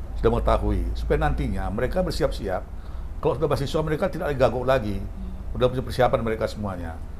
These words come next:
Speaker 1: Saya mau nanti milenial ini tangguh lah.
Speaker 2: Oke.
Speaker 1: Jadi orang yang besar, orang yang punya prestasi,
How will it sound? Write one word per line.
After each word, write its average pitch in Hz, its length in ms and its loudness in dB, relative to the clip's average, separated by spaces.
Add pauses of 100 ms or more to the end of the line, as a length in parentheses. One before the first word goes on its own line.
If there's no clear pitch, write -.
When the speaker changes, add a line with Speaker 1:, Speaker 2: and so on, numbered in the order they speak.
(220)
Speaker 1:
Saya 139 160 6
mau 160 160 2
nanti 165 240 2
milenial 147 320 2
ini 160 80 0
tangguh 160 320 4
lah. 147 320 4
Speaker 2:
Oke. - 560 -8
Speaker 1:
Jadi 110 80 -2
orang 120 160 0
yang 123 160 0
besar, 139 320 4
orang 123 240 0
yang 120 160 0
punya 117 240 -4
prestasi, 123 640 -2